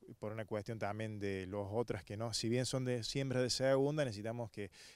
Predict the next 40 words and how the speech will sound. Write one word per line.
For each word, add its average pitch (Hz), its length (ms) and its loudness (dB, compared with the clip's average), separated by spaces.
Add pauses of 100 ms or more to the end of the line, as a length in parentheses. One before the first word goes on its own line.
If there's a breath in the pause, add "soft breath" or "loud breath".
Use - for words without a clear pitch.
(100)
empiecen 113 260 0
a 120 60 2
frenar 123 240 4
un 123 80 0
poco 131 160 4
la 131 60 4
lluvia 131 280 2
por 120 140 -8
una 110 80 -6
cuestión 110 400 -4
también 104 500 -4 (320 loud breath)
de 104 240 -2
salud 123 500 2
de 101 120 -4
la 95 80 -8
planta, 98 580 0 (300 soft breath)
tengo 95 260 -10
que 92 80 -14
tiene 98 220 -8
que 95 120 -10
ver 101 220 -6
con 95 140 -14
el 92 100 -12
tema 101 260 -6
de 90 200 -12 (460 soft breath)
la 92 100 -10
parte 107 340 -4
de 107 100 4
hongos 120 380 2
y 95 40 -6
demás 101 280 -6
cosas. - 320 -10 (480 loud breath)
Y 127 880 0
bueno, 196 320 -2
maní 131 320 2
también, 135 540 4
viene 110 240 0
todo 120 160 4
muy 170 120 4
bien. 180 300 4